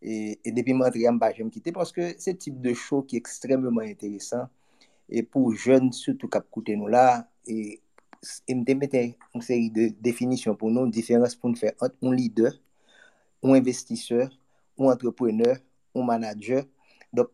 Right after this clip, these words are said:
executive talk la se di ke se de moun ki anndan yon sosyete. Se pa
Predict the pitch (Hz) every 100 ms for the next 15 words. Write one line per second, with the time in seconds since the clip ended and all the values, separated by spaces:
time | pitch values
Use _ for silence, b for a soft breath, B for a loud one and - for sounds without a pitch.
0 | _ - 139 127 147 160 175 170 - 120
1 | - 131 123 110 110 127 127 _ _ _
2 | _ _ - - 151 143 151 135 120 120
3 | 120 117 110 - 113 127 135 -